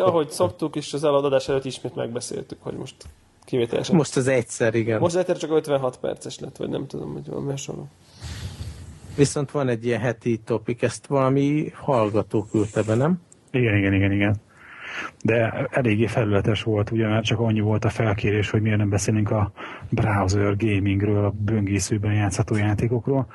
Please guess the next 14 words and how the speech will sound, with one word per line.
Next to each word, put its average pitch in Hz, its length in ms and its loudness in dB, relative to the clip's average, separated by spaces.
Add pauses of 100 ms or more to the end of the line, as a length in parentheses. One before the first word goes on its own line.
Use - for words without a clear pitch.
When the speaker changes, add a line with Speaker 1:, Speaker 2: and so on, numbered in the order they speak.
(300)
Speaker 3:
hogy 110 140 -2
azért 113 200 2
ez 123 80 2
elég 104 260 0
tág 101 280 -2
fogalom. 101 460 0
Tehát, 107 160 0
hogy 117 80 0
mi, 120 120 2
mi, 110 300 2
mit 110 160 2
definiálunk 104 720 0
úgy, 107 140 0
hogy 104 140 2